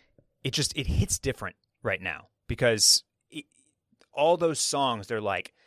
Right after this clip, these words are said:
they're so soaring and kind of, you know, exuberant that they, they're supposed to, like, make you feel good, right? And make you feel, like, kinda, like, that joyous, that, that, uh,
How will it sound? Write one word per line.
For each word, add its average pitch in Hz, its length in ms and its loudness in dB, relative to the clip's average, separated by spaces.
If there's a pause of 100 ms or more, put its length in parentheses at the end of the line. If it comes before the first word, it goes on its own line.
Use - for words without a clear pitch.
(160)
they're 117 120 -2
so 147 240 0
soaring 135 680 -2
and 107 140 -10
kind 117 180 -8
of, 101 300 -12 (280)
you 113 120 -12
know, - 180 -12 (240)
exuberant 110 760 -2 (1000)
that 131 240 -8
they, 123 360 -2
they're 123 140 -2
supposed 165 480 0
to, 160 60 -4
like, 123 140 -2
make 120 200 -8
you 110 60 -12
feel 107 280 -8
good, 110 320 -2
right? 98 340 -4
And 98 140 -12
make 98 160 -10
you 98 60 -20
feel, 98 360 -6
like, 90 160 -8
kinda, 98 200 -12
like, 82 140 -12 (460)
that 98 280 -6
joyous, 104 520 -2
that, 90 280 -4
that, 90 260 -4
uh, 82 320 -8